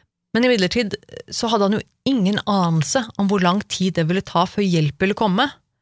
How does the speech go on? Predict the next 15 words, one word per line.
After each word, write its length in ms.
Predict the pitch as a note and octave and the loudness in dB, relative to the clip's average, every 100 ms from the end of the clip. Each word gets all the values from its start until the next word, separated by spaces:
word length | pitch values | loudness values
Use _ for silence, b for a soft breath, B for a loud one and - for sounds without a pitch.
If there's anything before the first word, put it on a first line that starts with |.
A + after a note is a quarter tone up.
| _ _ _ _ _ - | _ _ _ _ _ -6
For 100 | A3+ | -2
hvis 120 | A3 | 0
de 120 | - | 0
andre 320 | A#3+ F#3 E3 | 0 2 2
var 100 | F#3 | 2
døde, 440 | G3+ A#3 G3+ F3 D4+ - _ _ _ _ _ _ _ _ _ _ - | 2 2 4 2 0 -4 _ _ _ _ _ _ _ _ _ _ -2
så 80 | |
ville 160 | C4 G#3+ | 0 2
det 80 | F#3 | 0
jo 60 | G#3 | 0
ikke 140 | A#3 | 0
være 260 | A3+ E3+ G3+ | 2 2 2
noen 200 | A3 F3+ | 2 2
på 80 | A3+ | 2
overflaten 580 | G3 D#3 E3 - A#3 | 0 0 -2 -2 -4